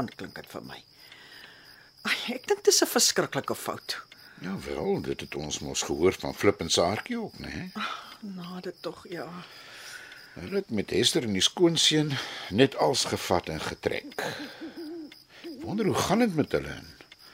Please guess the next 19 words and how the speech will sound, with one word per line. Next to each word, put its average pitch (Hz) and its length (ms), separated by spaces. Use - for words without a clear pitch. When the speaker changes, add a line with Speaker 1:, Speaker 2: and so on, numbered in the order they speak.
Speaker 2:
waar 95 280
hulle 80 240
is. 320 380
Speaker 1:
Ai, 330 320
is - 80
darm 185 260
so 180 320
'n 147 300
onsekere 156 840
lewe 131 360
daai, 117 420
hè? 139 180
Speaker 2:
Hm, - 100
is - 100
dit 69 160
regtig? - 800
Speaker 1:
Wat 202 220
sê 208 200
jy, 131 240